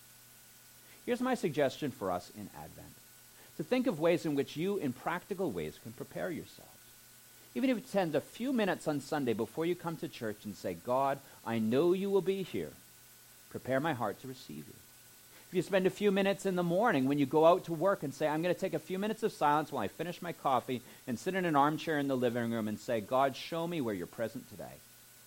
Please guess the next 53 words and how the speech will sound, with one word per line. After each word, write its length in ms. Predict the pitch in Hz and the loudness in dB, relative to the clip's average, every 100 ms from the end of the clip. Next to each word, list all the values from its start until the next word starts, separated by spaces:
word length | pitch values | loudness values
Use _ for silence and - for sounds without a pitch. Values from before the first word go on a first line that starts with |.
| - - - | -20 -18 -4
Or 80 | 143 | 2
before 320 | 156 - 180 | 2 2 2
you 100 | 190 | 4
go 220 | 156 170 | 6 6
to 60 | 151 | 6
bed 340 | 123 143 135 123 | 6 6 8 6
and 160 | 117 | 4
you 80 | 117 | 0
turn 300 | - 180 180 | -4 -4 -2
out 160 | 175 139 | 0 -2
the 80 | |
light 320 | 123 123 127 - | 0 2 0 -4
just 200 | 135 - | -10 -10
to 40 | |
spend 460 | - - 170 170 - | -12 -4 -4 -4 -6
two 180 | - 208 | -6 -4
minutes 380 | 185 165 - | -2 -4 -6
thinking 400 | - 156 151 143 | -6 -6 -4 -4
and 80 | 117 | -2
reflecting, 560 | 127 - 139 - 131 117 | -4 -2 -6 -4 -6 -2
"Where 220 | 123 117 | 0 0
have 180 | 120 117 | -2 -6
you 100 | 110 | -6
been 260 | 90 87 | -6 -8
with 140 | 80 73 | -10 -14
us? 160 | - - - - - - - - - - | -18 -20 -20 -20 -20 -20 -20 -20 -20 -14
Where 120 | - 196 | -6 -4
have 100 | 180 | -4
you 60 | |
been 160 | 190 190 | -4 -2
in 100 | 180 | -2
my 140 | 175 | -2
life?" 420 | 165 208 - - - - - - - - - - | -4 -4 -6 -10 -20 -20 -20 -20 -20 -20 -18 -8
You 80 | |
begin 280 | 151 185 190 | -2 0 0
to 100 | 175 | 0
realize 480 | 160 190 202 147 135 | 4 6 6 4 4
that 140 | 156 | -2
through 100 | 143 | -4
the 80 | 131 | -4
grace 400 | 123 135 175 175 | 0 4 4 2
and 100 | 143 | -6
power 240 | - 160 151 | 0 2 2
of 140 | - | 2
God's 180 | 101 90 | -4 -4
Spirit, 360 | - 147 147 | -8 -4 -4
he 60 | 113 | -4
can 140 | 98 | -8
show 260 | 87 - 110 | -10 -8 -6
you 140 | 113 | -4
where 160 | 104 87 | -4 -6
he 60 | 85 | -6
has 240 | 76 | -10